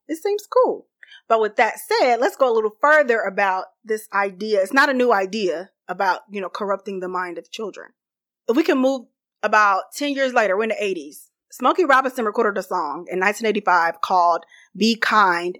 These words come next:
to the Growing Mind. The Temptations were on it. And so he made this song in the eighties, right? Okay, well, he didn't make this song in ninety-five or two thousand five or seven. He made this song in the eighties. So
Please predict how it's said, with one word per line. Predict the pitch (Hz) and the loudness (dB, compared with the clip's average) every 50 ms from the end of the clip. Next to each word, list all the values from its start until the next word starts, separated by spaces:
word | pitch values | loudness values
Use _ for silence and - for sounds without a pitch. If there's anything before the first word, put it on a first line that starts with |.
| _ - | _ -8
to | - 220 | -4 -2
the | 196 190 | -2 -2
Growing | 180 185 190 185 185 180 180 180 | 0 2 2 2 2 0 -2 -2
Mind. | 180 180 160 120 - - - 104 - - _ _ _ _ _ _ _ | -2 -2 -2 -4 -8 -14 -18 _ -20 -20 _ _ _ _ _ _ _
The | - 202 | -8 -6
Temptations | - - 226 214 - 233 196 185 - 190 170 190 208 | -2 -2 -2 0 0 0 0 0 -2 -6 -6 -6 -6
were | 156 143 | -6 -6
on | 101 78 - - | -6 -8 -12 -14
it. | - _ _ _ _ _ _ _ _ _ _ _ _ _ _ _ _ _ _ _ _ _ - | -20 _ _ _ _ _ _ _ _ _ _ _ _ _ _ _ _ _ _ _ _ _ -10
And | 214 214 | -8 -4
so | - 254 220 208 | 0 0 0 2
he | - 359 523 523 | 2 0 0 2
made | 359 277 269 233 | 2 2 2 2
this | 240 240 - | 0 -2 2
song | - 254 220 - - | 2 2 2 2 0
in | 247 320 349 | 2 2 2
the | 381 - - | 2 4 4
eighties, | 349 403 403 370 269 190 156 - - - - | 4 4 4 2 2 -2 -8 -12 -18 -18 -14
right? | 196 196 - - - | -12 -12 -12 -14 -14
Okay, | - 190 180 | -14 -14 -14
well, | 180 185 180 | -14 -16 -16
he | - 208 220 226 | -12 -10 -6 -4
didn't | 262 269 269 | -4 -2 -2
make | 277 277 277 | -2 -4 -4
this | 320 294 - | -6 -6 -2
song | 320 302 294 294 | 0 0 0 0
in | 294 302 302 | 0 0 2
ninety-five | 320 320 320 311 302 294 285 - 285 269 262 262 262 269 269 277 269 | 2 2 2 0 -2 -2 0 2 4 4 6 4 4 2 2 0 -2
or | 262 | -4
two | 277 320 330 | -4 -4 -4
thousand | 311 302 277 254 247 247 240 240 | 0 0 2 2 0 -2 -4 -4
five | - 240 226 220 220 220 220 220 | -2 0 2 2 2 0 -2 -4
or | 214 | -6
seven. | - - 349 330 330 214 | -8 -4 -4 -4 -4 -6
He | 208 285 | -8 -6
made | 285 277 247 240 247 | -4 -4 -6 -6 -8
this | 247 240 - | -12 -10 -6
song | 254 233 226 208 202 | -4 -4 -4 -4 -6
in | 202 196 | -10 -10
the | 185 180 - - | -10 -10 -10 -8
eighties. | - 196 214 214 220 220 214 208 190 175 - _ _ _ _ _ _ _ _ - - - _ _ | -8 -6 -6 -6 -8 -10 -14 -14 -16 -16 -18 _ _ _ _ _ _ _ _ -20 -20 -20 _ _
So | - - 190 175 175 - | -2 0 0 0 0 -2